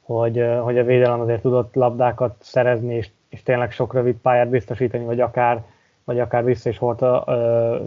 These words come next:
T D-re a, a, a pick sixet, vagy a fumble-t. Tehát, hogy, ö, ez most idén nincs meg, és, és azért látszik, hogy idén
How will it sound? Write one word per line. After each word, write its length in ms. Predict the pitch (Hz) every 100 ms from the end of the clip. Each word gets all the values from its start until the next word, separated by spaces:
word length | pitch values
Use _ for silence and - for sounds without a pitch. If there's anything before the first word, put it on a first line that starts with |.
| -
T 200 | 123 123
D-re 300 | 131 131 127
a, 180 | 127
a, 580 | 127 - - - 50 -
a 140 | - 127
pick 200 | 135 113
sixet, 360 | 135 110 131
vagy 140 | 127 123
a 60 |
fumble-t. 560 | 117 135 135 143 139 - _ _ _ _ _ - -
Tehát, 260 | - 131 127
hogy, 200 | 135 135
ö, 360 | 135 131 135 135 - _ _ _ _ _ _ _ _ _ -
ez 160 | 165
most 220 | 156 160
idén 220 | 165 143 139
nincs 220 | 131 113
meg, 120 | 120
és, 160 | 127 -
és 200 | 143 139
azért 260 | 123 123
látszik, 340 | 135 131 - 120
hogy 120 | 123
idén 440 | 127 127 120 127